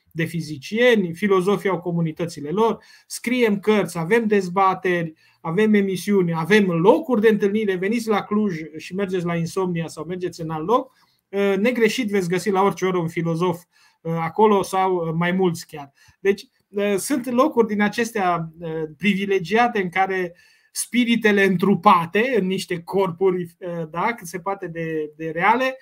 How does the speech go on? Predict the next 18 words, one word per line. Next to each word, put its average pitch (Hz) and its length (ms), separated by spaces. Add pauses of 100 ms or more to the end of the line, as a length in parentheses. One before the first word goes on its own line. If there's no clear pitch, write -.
se - 180
întâlnesc, 208 720
beau 180 300
un 165 100
ceai 170 400
sau 156 240
o 147 60
bere 185 480 (280)
și 175 200
povestesc 180 640
până 190 240
la 165 160
ore 175 200
târzii, 165 680
uh, 143 300 (240)
despre 156 260
pasiunile 151 560
lor. 135 240